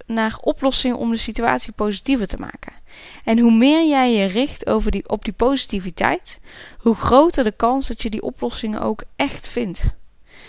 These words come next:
En, eh, ik wil je nog een aantal dingen meegeven om over na te denken. Want, eh, soms is een probleem erger en soms is een probleem wat minder erg. En er zijn altijd uitzonderingen.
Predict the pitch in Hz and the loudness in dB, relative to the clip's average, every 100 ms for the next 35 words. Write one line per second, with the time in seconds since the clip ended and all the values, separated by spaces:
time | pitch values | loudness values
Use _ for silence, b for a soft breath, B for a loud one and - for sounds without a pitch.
0 | B B B B B _ 240 233 233 - | B B B B B _ -2 0 0 0
1 | 220 226 214 254 285 277 269 254 254 254 | 0 0 4 6 6 6 4 2 0 -2
2 | 226 240 226 240 277 - 240 226 214 - | 0 0 2 0 0 -2 -2 -2 -2 -2
3 | 220 202 220 247 - - - - - - | 0 0 -2 -4 -6 -10 -10 -6 -6 -6
4 | - _ _ _ - b b b b b | -12 _ _ _ -20 b b b b b
5 | - 208 208 208 - 202 202 - 294 339 | -10 -4 -2 -2 -2 -4 -4 2 2 2
6 | - 269 254 - 202 220 208 - 226 277 | 4 8 8 6 0 2 0 0 -2 -2
7 | - 247 220 208 247 254 233 214 208 208 | -4 -4 -4 -2 -2 -2 -2 -4 -6 -6
8 | 202 202 190 185 208 160 - 113 - - | -4 -2 -4 -2 -4 -4 -8 -12 -14 -10
9 | - 202 202 208 214 233 - - 175 - | -6 -4 -4 -4 -2 -2 -2 -4 -4 -8
10 | 175 151 151 196 | -10 -10 -12 -14